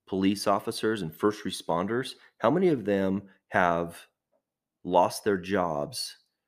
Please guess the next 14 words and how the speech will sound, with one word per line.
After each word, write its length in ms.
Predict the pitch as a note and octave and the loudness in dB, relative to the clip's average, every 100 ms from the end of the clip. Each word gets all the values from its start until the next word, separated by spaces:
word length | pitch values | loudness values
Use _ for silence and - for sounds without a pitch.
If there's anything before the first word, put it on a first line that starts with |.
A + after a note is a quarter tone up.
| _ _ _ - | _ _ _ -6
because 460 | F#2+ - F2+ E2 | -6 0 0 2
they 160 | F2+ F2+ | 0 0
chose 540 | E2+ - F#2 E2+ E2 | -2 0 2 2 -2
not 260 | F2+ D2+ - | -2 -2 -4
to 120 | F#2 | -10
get 260 | D#2+ E2+ - | -4 -4 -4
a 60 | |
vaccination 840 | E2 E2 F2+ - F2+ F2 E2+ D#2+ D2+ | -2 0 0 -4 -2 0 -2 -4 -2
that 160 | D2+ - - _ _ _ _ _ _ _ G2 | -2 -2 -14 _ _ _ _ _ _ _ -2
many 340 | G#2 B2 A2 | 4 6 6
doctors 460 | F2 F#2+ G#2+ F2+ D#2+ | 2 2 2 -2 -4
will 100 | D#2+ | -8
tell 260 | - B2 | 0 0
you 480 | F2 D#2+ D#2+ - | 0 -2 -4 -6